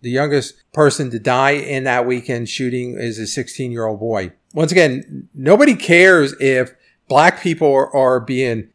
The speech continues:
sh-, hunted and shot in inner cities. No one seems to care about that. We only care if, if they were killed by a police officer, then that's important. But when you have major cities like Chicago, New York, Baltimore, Boston, Atlanta,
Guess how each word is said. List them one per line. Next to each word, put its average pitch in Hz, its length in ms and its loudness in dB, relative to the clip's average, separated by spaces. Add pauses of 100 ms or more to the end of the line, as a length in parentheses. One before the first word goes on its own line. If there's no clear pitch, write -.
sh-, - 380 -10
hunted 175 400 2
and 113 160 -2
shot 156 640 0
in 143 180 0
inner 131 240 0
cities. 110 460 -6
No 135 100 -4
one 156 160 0
seems 139 260 -4
to 123 60 -8
care 127 200 -2
about 98 240 -4
that. 90 200 -6
We 117 120 -6
only 139 160 -2
care 123 240 0
if, 117 200 -8
if 120 160 -8
they 107 120 -4
were 104 100 -4
killed 110 220 -8
by 92 160 -4
a 90 40 -8
police 160 300 -4
officer, 101 460 -8 (160)
then 139 280 2
that's 113 300 0
important. 107 400 -6
But 107 200 -4
when 110 360 -10 (180)
you 139 140 -4
have 117 140 0
major 143 360 2
cities 139 460 0
like 113 220 0
Chicago, 131 600 0
New 123 120 -4
York, 123 380 0
Baltimore, 123 760 0 (120)
Boston, 123 680 0 (240)
Atlanta, 123 540 -2